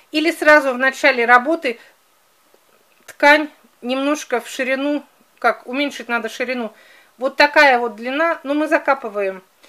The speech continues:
И видите, вот здесь вот рулончик. Все.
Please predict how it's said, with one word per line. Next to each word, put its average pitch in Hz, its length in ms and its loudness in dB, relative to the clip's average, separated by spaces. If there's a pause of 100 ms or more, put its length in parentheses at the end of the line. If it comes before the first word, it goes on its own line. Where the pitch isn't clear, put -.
(140)
И 254 80 -12
видите, 302 340 -6
вот 240 120 -6
здесь 233 200 -8
вот 214 160 -14
рулончик. 233 640 -10 (300)
Все. 220 420 -8